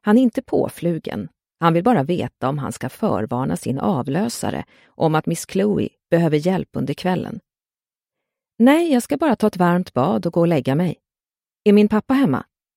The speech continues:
"Det får ni veta så snart ni har kommit innanför dörren", svarar han. Deepak har två religioner, hinduism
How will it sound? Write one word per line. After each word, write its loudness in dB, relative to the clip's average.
"Det 0
får 2
ni 6
veta 4
så -2
snart -2
ni -2
har 0
kommit -4
innanför -2
dörren", -2
svarar -2
han. -12
Deepak 2
har 2
två 0
religioner, -4
hinduism -2